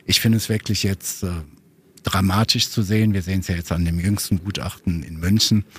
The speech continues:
dass tatsächlich der Täterschutz über Jahrzehnte weiterhin über dem Opferschutz gilt. Und, ähm,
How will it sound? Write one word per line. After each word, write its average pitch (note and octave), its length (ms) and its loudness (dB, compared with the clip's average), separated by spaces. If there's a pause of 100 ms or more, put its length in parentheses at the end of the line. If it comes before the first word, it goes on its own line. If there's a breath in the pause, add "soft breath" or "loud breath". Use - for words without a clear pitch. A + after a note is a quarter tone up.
(340 loud breath)
dass F#2+ 160 0
tatsächlich G2 600 -2
der E2+ 160 -18
Täterschutz G#2 640 0
über - 240 -4
Jahrzehnte F2 640 0
weiterhin E2 480 -2
über G#2+ 240 2
dem E2+ 180 -6
Opferschutz - 600 -6
gilt. F2 320 -4
Und, E2 460 -6
ähm, D#2 340 -6